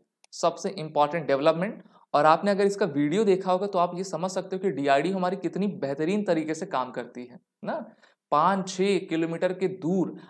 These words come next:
आपका एक टारगेट रखा गया है ना, और एकदम पिन पॉइंट ये आपका लेजर गाइडेड एंटी टैंक मिसाइल उस पर आपका हमला करती है, तो इसको हम एटीजीएम कहते हैं।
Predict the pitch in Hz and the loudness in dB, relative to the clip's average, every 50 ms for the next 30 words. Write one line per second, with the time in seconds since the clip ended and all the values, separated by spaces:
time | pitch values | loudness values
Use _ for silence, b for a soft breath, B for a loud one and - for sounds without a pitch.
0 | B - 139 147 151 190 - 196 196 202 202 196 - 151 143 143 147 151 202 202 | B 4 6 6 6 6 4 4 2 2 2 2 4 6 8 8 6 6 2 4
1 | 185 165 147 - - 160 147 143 139 135 143 139 135 135 139 151 180 - - - | 4 2 2 2 0 2 2 2 2 2 2 2 0 0 0 -2 -4 -4 -6 -12
2 | - - 170 233 277 208 - - - - - - 139 151 160 160 226 240 214 226 | -12 -4 -2 0 0 -2 -4 -6 -14 -18 -6 0 0 2 2 2 2 0 0 -2
3 | - - 226 247 269 254 180 - - 156 160 180 214 202 170 160 165 170 151 147 | -4 -4 -2 -2 -2 -2 -6 -2 2 4 4 4 4 0 -2 0 4 4 4 4
4 | 147 - 196 165 147 151 147 165 185 156 147 135 131 135 180 185 190 151 139 139 | 4 0 0 0 0 0 0 0 0 2 2 2 2 2 -2 -6 -6 -8 -10 -10
5 | 147 147 - 143 143 147 139 131 - 143 139 165 214 107 117 139 143 143 147 147 | -8 -6 -4 -4 -4 -6 -8 -4 0 0 2 2 0 -2 -6 -8 -8 -4 -2 0
6 | 135 131 127 - 143 139 - 131 135 135 143 143 160 143 - - 156 156 160 202 | 2 2 0 -2 -6 -10 -10 -8 -6 -6 -4 -4 -4 -4 -4 -4 -6 -4 -4 -6
7 | 233 - - _ _ _ _ - 156 151 151 - 175 170 175 - 143 135 143 143 | -8 -10 -16 _ _ _ _ -6 -6 -6 -4 -4 -6 -4 -4 -6 -6 -4 -4 -6
8 | 131 123 143 147 156 151 170 156 156 170 175 175 196 - B B | -6 -4 -6 -6 -2 -2 -2 -2 -2 -2 -2 -2 -2 -4 B B